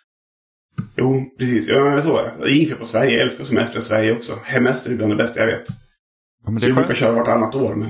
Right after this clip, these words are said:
Speaker 1: men nu vart det inte så.
Speaker 2: Ja, men det är skönt att bara vara hemma och göra absolut ingenting. Eller att man kan göra
Speaker 1: Verkligen.
Speaker 2: precis vad man vill, när man vill.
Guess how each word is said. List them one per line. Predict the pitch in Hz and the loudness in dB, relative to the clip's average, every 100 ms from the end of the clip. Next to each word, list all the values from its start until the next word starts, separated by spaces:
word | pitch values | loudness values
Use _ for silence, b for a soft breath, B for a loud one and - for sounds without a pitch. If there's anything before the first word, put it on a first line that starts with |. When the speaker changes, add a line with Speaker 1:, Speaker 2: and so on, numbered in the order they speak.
| 110 - | -8 -4
Speaker 1:
men | 131 | -2
nu | 123 | 0
vart | 110 | -2
det | 117 | -8
inte | 113 - | -12 -14
så. | - _ _ - | -18 _ _ -12
Speaker 2:
Ja, | 98 | -6
men | 113 117 | -2 -2
det | |
är | 131 | 0
skönt | 151 151 98 | -2 -2 -2
att | |
bara | 98 | -2
vara | 92 | -2
hemma | 101 101 101 | -4 -2 -2
och | |
göra | 98 90 90 | 0 -2 -2
absolut | 101 - 90 | -6 -8 -6
ingenting. | 95 92 85 101 76 | -4 -4 -2 -4 -2
Eller | - 110 104 | -2 0 0
att | 104 | 2
man | 104 | 2
kan | 123 | 4
göra | |
Speaker 1:
Verkligen. | 101 117 113 113 | 2 2 2 2
Speaker 2:
precis | 107 | 0
vad | 107 110 104 | 0 0 0
man | 98 98 | -4 -2
vill, | 110 98 - | -2 -2 -2
när | 104 127 | -2 -2
man | 98 87 | -4 -4
vill. | 85 | -6